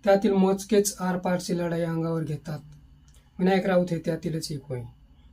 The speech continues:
रत्नागिरी, सिंधुदुर्ग क्रमांक शेहेचाळीस येथून मागील दोन वेळेस नारायणराव राणे यांचे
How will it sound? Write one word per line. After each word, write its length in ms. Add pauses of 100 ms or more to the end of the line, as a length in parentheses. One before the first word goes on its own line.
(140)
रत्नागिरी, 480
सिंधुदुर्ग 520
क्रमांक 500
शेहेचाळीस 640
येथून 320 (680)
मागील 260
दोन 200
वेळेस 260
नारायणराव 500
राणे 220
यांचे 240